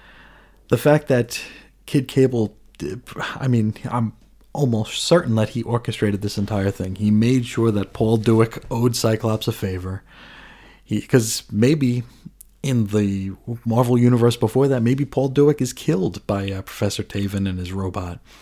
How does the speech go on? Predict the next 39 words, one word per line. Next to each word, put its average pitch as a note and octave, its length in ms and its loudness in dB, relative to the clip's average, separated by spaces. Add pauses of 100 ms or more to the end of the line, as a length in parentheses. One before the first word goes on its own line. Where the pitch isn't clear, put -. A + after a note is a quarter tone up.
(680)
I B2 60 -4
just A#2 200 -2
don't A2 200 2
know. C#3 400 -4 (380)
I, A2 160 -4
I'm G#2 240 -4
pretty C3+ 320 4
sure A#2+ 160 2
these A2+ 220 0
are G#2+ 40 0
new G2+ 140 2
characters G2 560 -6
who G2+ 120 -4
we, G2 320 -4
we've G#2 260 0
never G2+ 200 0
seen G2 220 -4
before G2+ 320 -2
and A2 80 -2
will - 80 -6
probably G#2 500 -4
<laughs> A#2 40 -2
never G2+ 240 -6
see G#2 260 -4
again. G#2 420 -6 (880)
But, G#2 220 2
uh, G2+ 180 0
maybe A#2+ 520 2 (1120)
with A2+ 180 -2
Kid A2 200 2
Cable G#2+ 480 2
making A#2 300 2
sure A2 160 2
Cyclops A2 520 0
is A2 120 -4
there, A2 340 -2
it's, - 400 -8
it's A#2+ 220 -8
putting A2+ 600 0